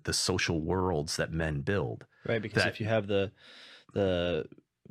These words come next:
Speaker 2: mineral world is brought up into the life of the plant, the plant world is brought up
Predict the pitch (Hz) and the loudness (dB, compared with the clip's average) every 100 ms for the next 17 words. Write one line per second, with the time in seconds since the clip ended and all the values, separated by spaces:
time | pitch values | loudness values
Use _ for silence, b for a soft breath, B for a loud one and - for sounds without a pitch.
0 | - - 117 113 113 101 101 98 104 101 | -20 -10 -2 2 2 2 2 0 -2 -6
1 | 101 110 104 101 98 92 98 90 95 104 | 0 4 6 4 2 -2 -2 -2 0 -2
2 | 104 107 98 98 95 - 95 98 87 - | -2 -4 -2 0 -2 -4 -8 -8 -10 -4
3 | 101 95 - - 90 - 104 98 - 98 | -2 -4 -6 -10 -12 -8 -4 -4 -4 -4
4 | 92 92 - 95 - 90 - | -4 -6 -6 -6 -2 -4 -4